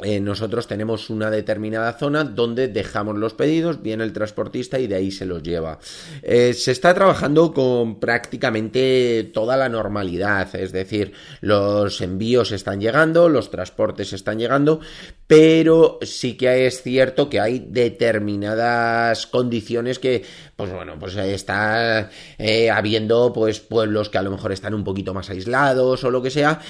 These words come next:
y bueno, pues estamos tomando medidas sobre ello, pero es un porcentaje ínfimo y la, la idea y la percepción es que nosotros seguimos trabajando con normalidad,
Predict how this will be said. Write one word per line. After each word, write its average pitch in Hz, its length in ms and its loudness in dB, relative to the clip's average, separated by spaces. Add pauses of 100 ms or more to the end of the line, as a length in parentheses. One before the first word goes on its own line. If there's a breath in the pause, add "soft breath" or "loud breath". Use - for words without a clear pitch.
(160 loud breath)
y - 80 -6
bueno, 98 200 -4
pues 92 140 -10
estamos 104 400 -8
tomando 107 640 -2
medidas 104 400 -2
sobre 98 260 -2
ello, 95 240 -4
pero 117 160 -2
es 127 100 -6
un 135 120 -4
porcentaje 110 320 -2 (220)
ínfimo 156 580 0
y 113 500 -2
la, 107 760 2
la 110 160 2
idea 123 320 4
y 117 60 2
la 120 120 2
percepción 135 540 0
es 139 100 0
que 120 140 -6
nosotros 127 480 -4
seguimos 123 480 0
trabajando 110 420 -2
con 107 120 -2
normalidad, 123 540 0